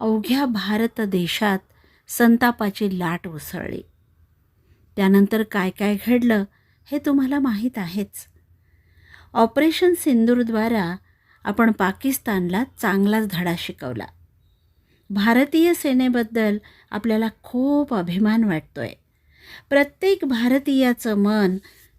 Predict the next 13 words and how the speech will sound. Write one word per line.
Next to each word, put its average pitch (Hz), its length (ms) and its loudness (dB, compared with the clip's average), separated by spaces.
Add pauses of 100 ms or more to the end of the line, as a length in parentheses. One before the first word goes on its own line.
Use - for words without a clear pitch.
(640)
राष्ट्रभक्तीनं 233 1160 2
भारलेलं 190 580 -2
आहे. 147 320 -6 (800)
देशभक्तीपर 208 920 0
गीतं 208 460 0
गायली 190 360 0
जात 170 280 -6
आहेत, 151 180 -6 (640)
प्रेरणादायी 285 680 6
देशभक्तीपर 277 880 0
कार्यक्रम 277 640 -2
होत 220 280 -4
आहेत, 160 180 -4